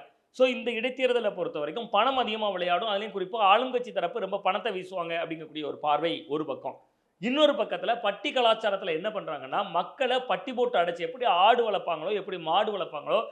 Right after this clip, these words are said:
அது போல மக்களையெல்லாம் ஒரு இடத்துல திரட்டி வைத்து அவர்களுக்கு காலையிலிருந்து மாலை வரை என்டர்டெயின்மெண்ட் பண்றது. ஆடுறவன் ஆடலாம், பாடுறவன் பாடலாம், சீட்டு கட்டு அங்க வாங்கி போட்டுருவாங்க, சீட்டு விளையாடுறவங்க சீட்டு விளையாடலாம், அன்னன்னைக்கு உள்ள சம்பளம் மாதிரி ஒரு குறிப்பிட்ட தொகையும் போயிரும் அப்படிங்கக்கூடிய கல்ச்சரை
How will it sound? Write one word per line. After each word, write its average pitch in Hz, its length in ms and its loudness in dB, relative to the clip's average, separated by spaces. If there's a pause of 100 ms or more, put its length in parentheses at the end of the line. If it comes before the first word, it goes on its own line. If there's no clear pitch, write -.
(200)
அது 202 180 10
போல 262 180 8
மக்களையெல்லாம் 240 600 0
ஒரு 185 220 4
இடத்துல 180 320 2
திரட்டி 170 320 -2
வைத்து 151 320 -8
அவர்களுக்கு 196 380 -2
காலையிலிருந்து 233 640 2
மாலை 202 280 -4
வரை 208 240 -4
என்டர்டெயின்மெண்ட் 202 520 -2
பண்றது. 143 240 -10 (260)
ஆடுறவன் 185 500 6
ஆடலாம், 196 400 0
பாடுறவன் 190 400 0
பாடலாம், 185 420 0 (180)
சீட்டு 247 300 -4
கட்டு 202 180 2
அங்க 190 120 0
வாங்கி 190 220 -2
போட்டுருவாங்க, 190 380 -6
சீட்டு 226 280 -10
விளையாடுறவங்க 190 340 2
சீட்டு 196 260 -10
விளையாடலாம், 180 460 -2 (280)
அன்னன்னைக்கு 240 500 0
உள்ள 233 160 -2
சம்பளம் 220 380 0
மாதிரி 226 280 -2
ஒரு 196 160 -6
குறிப்பிட்ட 214 340 -4
தொகையும் 214 400 -4
போயிரும் 190 280 -4
அப்படிங்கக்கூடிய 165 540 -8
கல்ச்சரை 185 600 2